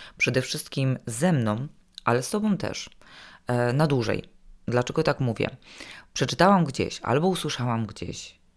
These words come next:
nie wiem gdzie, że, e, to, czy podcast będzie regularnie nagrywany, y,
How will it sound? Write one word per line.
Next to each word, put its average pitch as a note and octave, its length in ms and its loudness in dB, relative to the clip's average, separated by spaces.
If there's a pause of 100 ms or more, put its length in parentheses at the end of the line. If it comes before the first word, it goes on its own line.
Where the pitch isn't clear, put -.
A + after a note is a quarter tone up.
nie C#3+ 280 4
wiem C3+ 200 -2
gdzie, A2 300 -4 (560)
że, A#2+ 320 0 (480)
e, A#2+ 1080 0
to, D3+ 140 6
czy D#3 200 0
podcast - 680 -2
będzie B2+ 560 0 (960)
regularnie C3 520 4
nagrywany, A#2 760 0 (120)
y, A2+ 580 -2